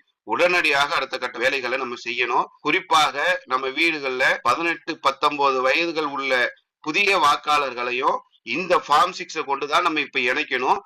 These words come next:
அதற்கான வேலைகளையும் நம்ம செய்ய வேண்டிய ஒரு முக்கியமான ஒரு தருணம் இது.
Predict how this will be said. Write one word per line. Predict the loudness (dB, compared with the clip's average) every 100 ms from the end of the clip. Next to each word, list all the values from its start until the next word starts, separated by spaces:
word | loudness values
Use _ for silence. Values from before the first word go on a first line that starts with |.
| _ _
அதற்கான | 0 0 2 2 2 0
வேலைகளையும் | -4 -4 -2 -4 -4
நம்ம | -6
செய்ய | -6 -4 -2
வேண்டிய | -2 0 0
ஒரு | -2
முக்கியமான | -4 -6 0 2 2 0
ஒரு | 0 -2
தருணம் | -2 -4 -4 -6
இது. | -2 -2